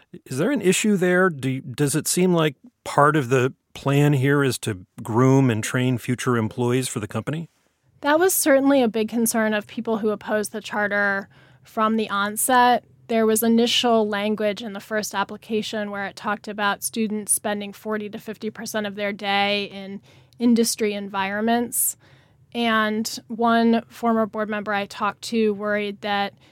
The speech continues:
Speaker 2: students would be a sort of free pool of labor for Enviro Systems. Uh, the supporters of the charter say that's silly because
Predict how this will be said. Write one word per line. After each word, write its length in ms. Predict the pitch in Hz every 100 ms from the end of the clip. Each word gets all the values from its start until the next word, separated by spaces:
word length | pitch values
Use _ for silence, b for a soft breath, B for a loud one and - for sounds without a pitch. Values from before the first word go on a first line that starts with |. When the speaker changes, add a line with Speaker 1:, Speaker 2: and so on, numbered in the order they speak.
| b
Speaker 2:
students 520 | - 247 240 240 226
would 200 | 226 220
be 180 | 220 214
a 80 | 214
sort 220 | - 208
of 100 | 202
free 300 | - - 233
pool 400 | 226 - 226 220
of 160 | 214 220
labor 500 | 208 208 240 247 269
for 320 | - 247 247
Enviro 500 | 240 247 240 240 247
Systems. 720 | 240 240 - 262 247 254 - - b b b _
Uh, 80 | 247 - -
the 500 | 240 254 240 233 233 -
supporters 560 | - 262 302 302 320 269
of 100 | 226
the 100 | 233
charter 760 | - 226 220 226 220 214 220 - _ b b b _
say 520 | - 233 226 226 220
that's 380 | 214 208 202 -
silly 560 | - 294 269 262 247 233
because 880 | 226 - 220 214 214 214 208 -